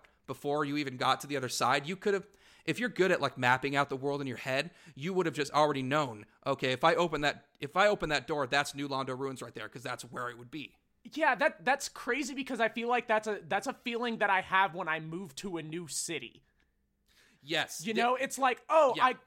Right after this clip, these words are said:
Speaker 2: came, I went all the way down this way and then came up this block and, oh, this is the same area of downtown. Oh, I didn't know that, that I could just get there this way.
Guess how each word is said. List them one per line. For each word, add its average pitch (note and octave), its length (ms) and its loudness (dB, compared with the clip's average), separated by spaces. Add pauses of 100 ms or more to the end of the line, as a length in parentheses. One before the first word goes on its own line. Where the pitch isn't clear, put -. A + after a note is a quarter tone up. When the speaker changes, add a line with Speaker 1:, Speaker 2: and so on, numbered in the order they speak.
(100)
Speaker 2:
came, D4 260 -8
I A#3+ 120 4
went C#4 240 -2
all C4+ 180 6
the C#4+ 60 -6
way C4 160 0
down A#3 320 -2
this - 420 -4
way F#3+ 400 -4
and G#3+ 160 -4
then A3+ 160 -4
came A#3+ 240 -6
up A#3+ 140 -4
this B3+ 120 -6
block G3+ 340 -4
and, F#3 100 -12 (100)
oh, C#4+ 220 4
this A#3+ 180 -6
is B3+ 80 -8
the A3 140 -8
same A#3 280 -2
area A3 380 0
of E3+ 120 -4
downtown. G3 680 -2 (320)
Oh, C4+ 160 6
I C4 120 4
didn't B3+ 180 -6
know B3 160 -2
that, A#3 200 -6
that A3 260 2
I A3 80 0
could A3 180 -12
just A3 200 -10
get A3+ 200 -4
there G#3+ 160 -4
this G#3+ 220 -8
way. E3 160 -12